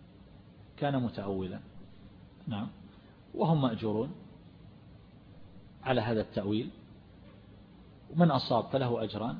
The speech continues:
ومن أخطأ فله أجر واحد. نعم.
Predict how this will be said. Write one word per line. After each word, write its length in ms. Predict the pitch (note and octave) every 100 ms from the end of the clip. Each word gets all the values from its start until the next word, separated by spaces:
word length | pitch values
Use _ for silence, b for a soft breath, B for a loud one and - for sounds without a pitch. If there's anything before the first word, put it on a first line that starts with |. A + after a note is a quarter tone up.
| -
ومن 180 | D#3+ C#3
أخطأ 380 | A2+ - C#3+ - - - - - - - -
فله 340 | D#3 C3+ A#2 A#2+
أجر 180 | C3 B2+
واحد. 380 | G#2 F2+ - - - - - - - - - - - - - - - - - - - - - -
نعم. 220 | A#2 G#2